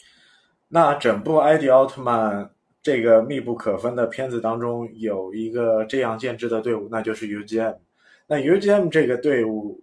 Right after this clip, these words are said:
相比其他昭和系列所有的就是应对怪兽，嗯，特殊事件发生的这些队伍当中，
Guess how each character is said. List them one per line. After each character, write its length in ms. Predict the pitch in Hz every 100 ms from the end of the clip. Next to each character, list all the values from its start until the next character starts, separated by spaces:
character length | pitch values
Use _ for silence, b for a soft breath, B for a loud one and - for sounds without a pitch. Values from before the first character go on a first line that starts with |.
| _
相 460 | - 165 147 156 147
比 260 | 113 104 101
其 180 | -
他 160 | 127 160
昭 140 | 156
和 120 | 151 131
系 180 | -
列 160 | 135 127
所 340 | 113 - 120
有 180 | 170 120
的 300 | 101 98 101 b b b b
就 180 | - 110
是 520 | 107 113 107 104 107
应 240 | 143 135 117
对 220 | 131 120
怪 240 | 117 135
兽， 360 | 120 139 117 - _ _ _ _
嗯， 340 | 123 117 113 _
特 160 | -
殊 160 | 135 135
事 160 | 131 127
件 140 | 120
发 180 | 123 135
生 220 | 143 147
的 100 | 131
这 140 | 123
些 140 | 120 131
队 140 | 156
伍 140 | 117 113
当 180 | 123
中， 160 | 123 127